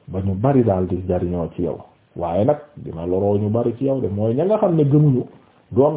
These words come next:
xeex l'islam, te ñëw faat, te mu faat leen, wala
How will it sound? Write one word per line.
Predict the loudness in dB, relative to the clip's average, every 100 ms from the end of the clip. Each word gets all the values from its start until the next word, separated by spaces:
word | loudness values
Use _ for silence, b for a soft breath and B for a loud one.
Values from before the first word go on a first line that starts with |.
| 2
xeex | 2 2
l'islam, | 0 2 0 -2 -8 -4
te | 0
ñëw | 2 2 2
faat, | 2 -2 -2
te | -2
mu | 0 0
faat | -2 2
leen, | 2 0 -6 _ 0
wala | 2